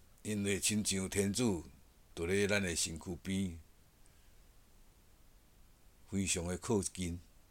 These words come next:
伫迄个时阵，若要面对着挑战，一切拢毋是问题。但是，一无小心，咱会因为一个小小的失败，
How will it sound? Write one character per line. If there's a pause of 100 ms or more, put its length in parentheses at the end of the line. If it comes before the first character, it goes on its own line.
(500)
伫
迄
个
时
阵， (1160)
若
要
面
对
着
挑
战， (480)
一
切
拢
毋
是
问
题。 (1600)
但
是， (460)
一
无
小
心， (440)
咱
会
因
为
一
个 (800)
小
小
的 (920)
失
败，